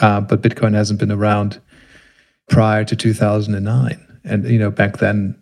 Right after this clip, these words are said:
certainly I didn't have a look at that thing, right? I mean, I got first in touch with it in twenty thirteen, twenty fourteen, that, that time period, I think, twenty thirteen probably. But I didn't even buy any in twenty thirteen because I thought it's, uh, it's poison,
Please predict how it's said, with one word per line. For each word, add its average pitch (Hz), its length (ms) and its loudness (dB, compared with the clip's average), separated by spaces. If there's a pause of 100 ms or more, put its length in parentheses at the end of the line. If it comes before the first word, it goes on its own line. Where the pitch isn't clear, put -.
(100)
certainly 104 360 2
I 104 100 2
didn't 101 200 -2
have 98 180 -4
a 104 40 -4
look 104 180 -4
at - 80 -4
that 123 180 -6
thing, - 360 -4
right? 107 200 2
I 107 40 0
mean, 101 180 -2
I 104 140 0
got 101 180 0
first - 600 0
in 107 60 2
touch - 280 -2
with 107 160 0
it 104 100 2
in 98 400 -2
twenty 104 260 0
thirteen, 104 640 0
twenty 110 220 0
fourteen, 101 760 -2 (100)
that, 107 420 -2
that 107 300 -2
time 104 220 0
period, 110 260 0
I 104 60 0
think, - 400 -2 (420)
twenty - 220 2
thirteen - 420 2
probably. 117 540 0 (440)
But 117 100 8
I 113 40 6
didn't 110 260 0
even 104 180 -4
buy 113 260 2
any 95 200 -4
in - 100 -12
twenty - 260 -8
thirteen 110 420 -6
because 117 300 -2
I 110 80 0
thought 110 320 0
it's, - 360 -2
uh, 110 360 0
it's 110 160 -8
poison, 135 480 0